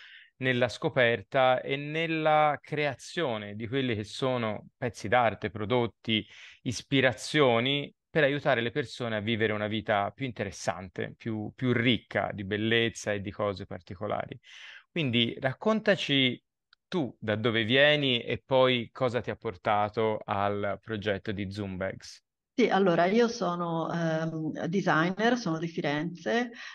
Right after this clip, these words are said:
Speaker 2: mi sono diplomata all'I S I A di Firenze, quindi una scuola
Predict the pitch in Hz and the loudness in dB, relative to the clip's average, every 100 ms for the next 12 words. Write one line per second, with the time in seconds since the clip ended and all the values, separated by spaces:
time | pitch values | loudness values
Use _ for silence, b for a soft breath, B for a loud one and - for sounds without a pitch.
0 | B 196 202 196 185 190 190 190 196 214 | B -2 2 2 0 -2 -2 0 0 0
1 | 220 196 190 - 175 175 180 185 202 202 | -2 2 2 2 -2 -2 -2 -4 -4 0
2 | 202 - 175 170 185 160 147 175 - 226 | 0 0 -6 -8 -4 -2 -2 -4 -4 -4
3 | 226 185 175 160 170 - 175 175 165 156 | -2 0 0 0 -2 -2 2 4 6 6
4 | 160 | 4